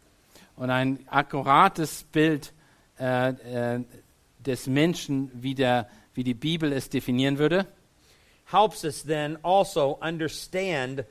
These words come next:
Speaker 2: the purpose of the church.
Speaker 1: würde uns dann auch gleichzeitig, äh, zum Verstehen geben, was das Ziel der Gemeinde ist.
Speaker 2: Which brings us to our fourth principle.
Speaker 1: Was uns dann zu dem vierten Prinzip bringt, also führen wird.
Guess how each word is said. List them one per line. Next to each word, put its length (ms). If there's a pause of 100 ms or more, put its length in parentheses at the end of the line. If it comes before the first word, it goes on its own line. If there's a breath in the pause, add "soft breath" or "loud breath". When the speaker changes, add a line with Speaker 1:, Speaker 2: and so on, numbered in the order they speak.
(220 soft breath)
Speaker 2:
the 100
purpose 460
of 80
the 100
church. 480 (120)
Speaker 1:
würde 200
uns 140
dann 180
auch 160
gleichzeitig, 680 (260)
äh, 220 (100)
zum 180
Verstehen 560
geben, 260
was 220
das 300
Ziel 280
der 140
Gemeinde 460
ist. 360 (680 soft breath)
Speaker 2:
Which 300
brings 320
us 180
to 160
our 140
fourth 400
principle. 480 (380 soft breath)
Speaker 1:
Was 220
uns 200
dann 200
zu 140
dem 140
vierten 480
Prinzip 540 (340)
bringt, 400 (200)
also 300 (140)
führen 340
wird. 280